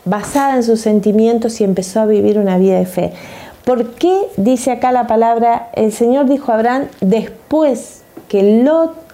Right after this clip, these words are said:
se separó de él. Lot era su sobrino y Dios le dice en el capítulo doce: "Sal de tu tierra, sal de tu casa, deja a tus parientes y ve a la tierra que yo te mostraré". Y Lot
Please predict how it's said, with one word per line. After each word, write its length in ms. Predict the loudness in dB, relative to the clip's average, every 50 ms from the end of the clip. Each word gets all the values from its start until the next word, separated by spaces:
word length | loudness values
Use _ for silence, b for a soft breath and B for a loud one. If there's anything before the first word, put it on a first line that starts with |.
| -20 _ -18
se 160 | -8 -6 -6
separó 480 | -4 -4 -4 -6 -4 -4 -2 -2 0 0
de 240 | 0 -2 -2 -4 -6
él. 80 | -8 -10 -16 -20 -20 -20 -20 _ _ _ _ _ _ _ B B B B B B B
Lot 440 | 0 0 2 2 2 0 -2 -4 -6 -4
era 220 | -2 -2 -2 -2
su 160 | -2 -4 -4 -4
sobrino 500 | -2 -2 0 0 2 2 2 2 2 2
y 60 | 2
Dios 180 | 2 2 2
le 140 | 2 2 2
dice 460 | 2 2 0 0 0 -2 -2 -2 -4 -2 -2
en 100 | 0 2
el 160 | 2 0 0
capítulo 560 | 0 -2 0 0 0 0 2 2 2 2 2
doce: 420 | 2 0 0 -2 -4 -4 -4 -4 -6 B B B B B B B B B B B _ -20 -18
"Sal 360 | -14 -6 -2 0 0 2 2
de 100 | 2 2
tu 160 | 0 0 -2 -2
tierra, 560 | 0 0 0 2 2 2 0 0 0 0 -4
sal 300 | -4 -4 -2 0 0 2
de 100 | 2 0
tu 200 | 0 -2 -2 -2
casa, 520 | -2 -2 -2 -4 -4 -4 -2 -2 0 0
deja 280 | 0 0 0 0 0 -2
a 100 | -2 0
tus 120 | -2 -2 -2
parientes 680 | -2 0 2 2 2 4 2 2 2 2 0 -2 -2 -2
y 100 | -2 0
ve 140 | 2 2 2
a 40 | 2
la 140 | 2 0
tierra 280 | 0 0 0 0 0 -2
que 80 | -2 -4
yo 160 | -4 -4 -4 -2
te 80 | 0
mostraré". 500 | 0 0 0 -2 -2 -2 -2 -2 -2 B B B B B B B B 0
Y 100 | 0 2
Lot 240 | 2 2 2 0